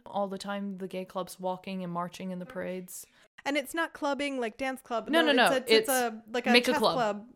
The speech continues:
Speaker 1: like a Boy Scout club.
Speaker 2: Yes.
Speaker 1: Make a club, um, and be organized
Speaker 2: Right.
Speaker 1: and efficient.
Speaker 2: <laughs>
Speaker 1: Sports clubs take the place of sports in schools. The music clubs take the place of music in schools.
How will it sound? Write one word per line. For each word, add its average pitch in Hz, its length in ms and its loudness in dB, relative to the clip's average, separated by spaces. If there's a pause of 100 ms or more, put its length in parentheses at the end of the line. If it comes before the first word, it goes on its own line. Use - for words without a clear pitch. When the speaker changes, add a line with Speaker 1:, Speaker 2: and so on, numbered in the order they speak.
Speaker 1:
like 196 160 -2
a 190 40 0
Boy 196 280 2
Scout - 400 0
club. - 360 -2
Speaker 2:
Yes. 359 140 2
Speaker 1:
Make 180 160 2
a 214 80 0
club, 156 640 -4 (320)
um, 165 400 -2
and 170 220 -4
be 190 200 -4
organized 156 760 -6
Speaker 2:
Right. 220 160 -6
Speaker 1:
and 156 100 -6
efficient. - 720 -8 (340)
Speaker 2:
<laughs> - 300 -20
Speaker 1:
Sports - 400 -4
clubs 180 600 -4
take 190 240 -12
the 180 60 -10
place 170 360 -6
of 160 520 -4
sports - 380 -6
in 151 100 -10
schools. - 420 -16 (500)
The 175 100 -4
music 202 360 0
clubs 151 480 -8
take 160 220 -10
the 170 80 -10
place 160 340 -6
of 156 320 -6
music 165 520 -4
in 147 200 -8
schools. 151 560 -12